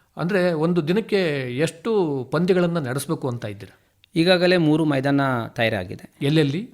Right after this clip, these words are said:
Speaker 2: ಆ, ಫೀಲ್ಡ್ ಮಾರ್ಷಲ್ ಕೆ ಎಂ ಕಾರ್ಯಪ್ಪ ಕಾಲೇಜಲ್ಲಿ ಎರಡು ಇದೆ.
Speaker 1: ಹ್ಮ್.
Speaker 2: ಪಕ್ಕ ಎಸ್ ಪಿ ಟ್ರೈನಿಂಗ್ ಸೆಂಟರ್ ಏನಿದೆ, ಅಲ್ಲೊಂದು ಮೈದಾನ ಇದೆ.
Speaker 1: ಪೊಲೀಸ್ ಕವಾಯತು ಮೈದಾನ ಅಂತಾರ
Speaker 2: ಆ,
Speaker 1: ಅದನ್ನ?
Speaker 2: ಹೌದು.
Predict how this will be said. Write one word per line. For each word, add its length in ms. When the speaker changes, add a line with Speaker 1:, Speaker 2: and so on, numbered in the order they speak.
Speaker 2:
ಆ, 220
ಫೀಲ್ಡ್ 260
ಮಾರ್ಷಲ್ 280
ಕೆ 180
ಎಂ 120
ಕಾರ್ಯಪ್ಪ 360
ಕಾಲೇಜಲ್ಲಿ 680
ಎರಡು 300
ಇದೆ. 140
Speaker 1:
ಹ್ಮ್. 340
Speaker 2:
ಪಕ್ಕ 200
ಎಸ್ 320
ಪಿ 520
ಟ್ರೈನಿಂಗ್ 520
ಸೆಂಟರ್ 300
ಏನಿದೆ, 220
ಅಲ್ಲೊಂದು 480
ಮೈದಾನ 340
ಇದೆ. 360
Speaker 1:
ಪೊಲೀಸ್ 400
ಕವಾಯತು 520
ಮೈದಾನ 380
ಅಂತಾರ 280
Speaker 2:
ಆ, 60
Speaker 1:
ಅದನ್ನ? 180
Speaker 2:
ಹೌದು. 380